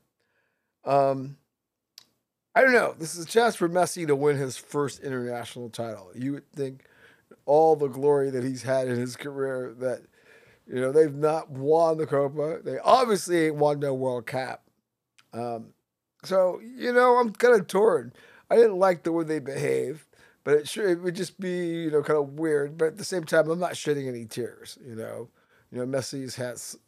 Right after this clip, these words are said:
lots of success in Barcelona, you know, had a whopping four-year,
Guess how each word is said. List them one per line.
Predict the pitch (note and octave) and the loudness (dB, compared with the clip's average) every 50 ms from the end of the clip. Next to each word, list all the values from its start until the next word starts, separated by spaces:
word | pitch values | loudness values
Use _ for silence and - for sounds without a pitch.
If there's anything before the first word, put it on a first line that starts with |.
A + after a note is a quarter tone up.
| _ C3 B2+ | _ -16 -8
lots | C#3+ C#3 C3 B2 - | -6 -6 -6 -6 -10
of | C#3 B2 | -14 -14
success | - D#3+ C#3 - - C3+ B2 A#2 - | -14 -12 -12 -10 -8 -8 -8 -8 -10
in | C#3 A#2 | -14 -12
Barcelona, | C3 C3 B2+ A2+ - - B2+ B2 A#2+ A#2 A2+ A#2 A2+ A2+ A2 _ _ _ _ _ _ _ _ _ _ _ _ _ _ | -10 -10 -10 -10 -10 -12 -14 -12 -12 -10 -10 -10 -12 -14 -16 _ _ _ _ _ _ _ _ _ _ _ _ _ _
you | - C3+ C3 | -8 -2 0
know, | C3+ C3+ C3+ C3+ C3 _ _ _ _ _ - | 0 2 0 0 -4 _ _ _ _ _ -2
had | - D3 E3 | 0 0 2
a | D#3+ D#3 | 4 4
whopping | D3+ D#3 E3 - - - - E3 F3 E3+ D#3+ D#3+ | 4 4 6 6 6 4 4 2 0 0 0 0
four-year, | - - - F3+ F3 F3+ F3 E3+ E3 D#3+ D#3+ D#3+ D#3+ D#3 D#3+ D#3 | -2 -4 0 2 2 4 4 2 2 0 0 0 0 -2 -4 -6